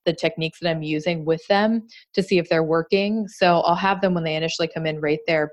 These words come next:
pain or discomfort on a scale of one to ten. We'll do some stuff. And, and if they need to do movement to reproduce that pain,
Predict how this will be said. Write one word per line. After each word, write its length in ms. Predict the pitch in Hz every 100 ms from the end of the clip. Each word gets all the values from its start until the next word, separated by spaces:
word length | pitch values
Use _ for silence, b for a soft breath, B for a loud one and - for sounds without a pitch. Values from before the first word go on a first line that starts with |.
| -
pain 260 | 175 170
or 60 | 156
discomfort 420 | 151 151 160 151
on 80 | 139
a 80 | 143
scale 200 | 156 143
of 60 |
one 120 | 147 143
to 100 | -
ten. 400 | - 170 151 165 - b b b -
We'll 140 | 190
do 160 | 170 214
some 180 | 220
stuff. 460 | 214 - 165 233 - _
And, 260 | 196 202 196 -
and 300 | 196 190 185
if 160 | 233 233
they 600 | 233 220 202 196 - - -
need 440 | 190 208 233 220
to 600 | - 208 190 180 175 170 - 170
do 180 | 190 185
movement 640 | 170 180 185 165 147 -
to 160 | 196
reproduce 460 | 185 185 180 160 151
that 180 | 135 -
pain, 420 | 214 202 165